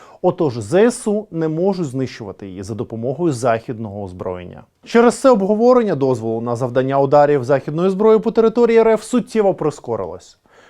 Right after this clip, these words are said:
Генсек нато заявив, що Україна має право завдавати ударів по території Р Ф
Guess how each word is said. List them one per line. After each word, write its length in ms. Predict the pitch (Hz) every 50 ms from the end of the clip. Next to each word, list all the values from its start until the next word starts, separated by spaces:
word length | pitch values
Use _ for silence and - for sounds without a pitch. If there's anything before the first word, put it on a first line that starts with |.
| _ _
Генсек 480 | - 156 165 170 - - 202 208 208 202
нато 320 | 202 185 156 123 - -
заявив, 420 | 110 98 120 123 120 104 92 90 85 _
що 220 | - - - - 165
Україна 480 | - 165 - - 170 190 208 208 202
має 420 | 190 175 175 185 185 185 185 196 208
право 400 | 202 - 208 196 196 190 190 180
завдавати 580 | 131 147 113 107 117 104 113 113 113 113 -
ударів 420 | 143 131 127 131 131 131 131 135 131
по 140 | - - 214
території 580 | - 196 160 117 - 117 107 104 104 107 117
Р 60 | 139
Ф 140 | 139 110 90